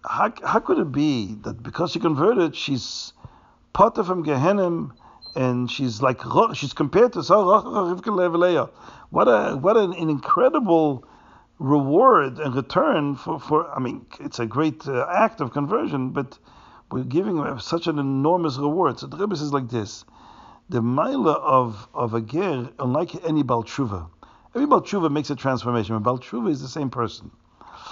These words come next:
It's a person, it's not the same person, it's not the same character. He had changed his life and changed direction, but in general, he's the same person.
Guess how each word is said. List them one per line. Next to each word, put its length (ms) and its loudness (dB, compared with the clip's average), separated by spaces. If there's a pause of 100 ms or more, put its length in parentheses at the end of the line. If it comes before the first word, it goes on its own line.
(480)
It's 120 -6
a 80 0
person, 460 0
it's 220 -4
not 120 2
the 80 0
same 240 0
person, 360 0
it's 100 -4
not 120 2
the 100 -4
same 360 -2
character. 720 0 (320)
He 140 -4
had 100 -2
changed 320 -2
his 160 -4
life 260 2
and 120 -6
changed 280 -4
direction, 540 -4 (500)
but 120 0
in 100 0
general, 400 0
he's 220 2
the 80 -6
same 240 -2
person. 500 -4